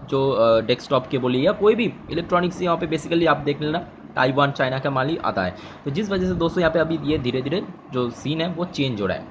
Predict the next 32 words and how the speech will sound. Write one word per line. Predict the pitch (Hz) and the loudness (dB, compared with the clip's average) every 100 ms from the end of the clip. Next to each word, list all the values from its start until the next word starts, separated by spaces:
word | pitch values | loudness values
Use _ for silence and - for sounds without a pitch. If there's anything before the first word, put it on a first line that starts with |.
| - | -12
तो | 110 | -6
जिस | 147 175 | -6 -2
वजह | 175 | -2
से | 165 | -2
दोस्तों | 165 156 180 | -4 -6 0
फ़ायदा | 123 135 | 2 2
मिलेगा | 156 143 147 | 2 2 2
ये | 151 | 0
सारी | 143 147 165 | 0 0 2
companies | 139 107 104 - | 0 -4 -6 -8
को, | |
Dixon | 104 135 170 156 | -8 -6 -4 -4
जैसे | 143 185 214 - - - | -4 -4 -8 -10 -20 -4
quality | 156 139 123 | 2 2 2
company। | 107 92 95 - - - - | -2 -2 -6 -8 -16 -4 0
और | |
स्पेशली | 185 180 196 185 | 2 2 0 2
अगर | 175 | 2
हम | |
बात | 160 156 | 2 2
करें | 170 | 2
company | 156 147 160 | -2 -2 -2
five | 151 139 139 | 0 2 2
जी | 139 | 0
सर्विसेज | 147 135 139 135 | 0 0 -2 -8
के | - 143 | -10 -6
ऊपर | 135 | -4
भी | 139 | -2
काम | 135 123 127 | -2 -2 0
कर | 127 | 2
रहा | 123 | 2
है, | 127 | 0